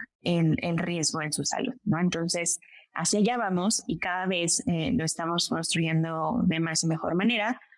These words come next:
para que justamente eso pase. Quien se cuida, a largo plazo, su mem-, su membresía, en vez de que aumente, puede ser que se mantenga o disminuya versus la persona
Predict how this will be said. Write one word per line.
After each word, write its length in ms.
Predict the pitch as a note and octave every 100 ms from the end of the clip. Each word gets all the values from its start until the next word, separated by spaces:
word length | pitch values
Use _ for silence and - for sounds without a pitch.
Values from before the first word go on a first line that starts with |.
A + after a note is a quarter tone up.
| _
para 180 | - G3
que 120 | G3
justamente 480 | F#3+ G#3 A3 G#3 G3+
eso 160 | G#3+ A#3+
pase. 280 | G4+ C#4 A3+
Quien 180 | G3 F3+
se 120 | G3+
cuida, 440 | A3 A#3 G3 G#3 D4+ - _ _ _ - -
a 160 | D3+
largo 420 | D#3+ E3+ F3 G3 G#3
plazo, 540 | A#3 A#3 G3 G3 A#3+ E4+
su 240 | - F3
mem-, 300 | E3 E3+ -
su 160 | F#3 E3+
membresía, 480 | D#3+ D#3 D#3+ G3 F#3
en 80 | F3+
vez 140 | E3+
de 100 | E3+
que 80 | F#3+
aumente, 580 | G3+ A3+ A3 F#3 F#3+ A3+
puede 140 | F3 E3+
ser 200 | E3+ -
que 120 | F3
se 100 | F3
mantenga 540 | E3+ E3+ G3 F3+ D#3+
o 60 | E3
disminuya 680 | E3 F#3+ G#3+ A3+ F#3+ G#3+ -
versus 460 | - F3 E3+ - E3
la 160 | F3+ -
persona 500 | F#3 G#3+ F#3+ F#3